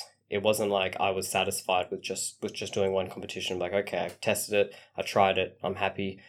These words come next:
I had more goals I wanted to achieve in this sport. So the fact that I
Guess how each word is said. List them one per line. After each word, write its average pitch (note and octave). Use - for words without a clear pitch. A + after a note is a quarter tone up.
I G#2+
had A2
more G#2+
goals F#2+
I F#2
wanted F#2
to F#2+
achieve F#2+
in F#2+
this F#2
sport. -
So G#2
the G2+
fact A2+
that A2+
I F#2+